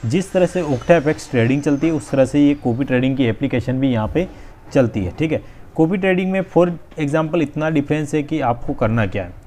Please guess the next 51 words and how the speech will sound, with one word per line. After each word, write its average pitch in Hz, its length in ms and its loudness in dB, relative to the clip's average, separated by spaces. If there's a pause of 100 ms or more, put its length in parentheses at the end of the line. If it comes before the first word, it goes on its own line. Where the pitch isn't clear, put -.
(120)
आपको 147 320 0
Just 147 260 0
Forex - 320 0
में 135 180 -2
अकाउंट 143 440 -2
बनाना 135 360 -2
है। 135 180 -6
अकाउंट 160 260 -2
बनाने 143 200 2
के 139 60 -4
बाद 113 200 2
में 131 100 -2
आपको 120 240 -2
यहाँ 117 160 0
पे, 156 140 -2
अ, 160 60 -8 (1040)
कॉपी 147 220 2
कर 165 120 2
सकते 165 280 -2
हो 170 60 0
किसी 151 300 -4
को 147 140 2
भी, 156 140 0
जिस 135 260 -4
तरह 139 140 -2
से 143 100 -4
Octa 123 240 -2
एफ़ 127 160 0
एक्स - 180 -8
में 139 80 -4
ट्रेडिंग 123 300 -2
चलती 127 200 -4
है। 143 100 -4
तो 143 320 0
Octa - 180 -4
एफ़ 175 220 4
एक्स - 160 -4
में 160 140 -2
जो 160 80 2
ट्रेडिंग 143 360 0
चलती 139 260 0
है 156 40 2
वो 160 80 0
डिफरेंस 120 440 -2
है, 95 120 -6 (160)
ठीक 151 120 -4
है। - 120 -4 (140)
डिफरेंस 165 360 2
मीन्स 180 220 -2
यानी 143 340 0
कि 185 240 -4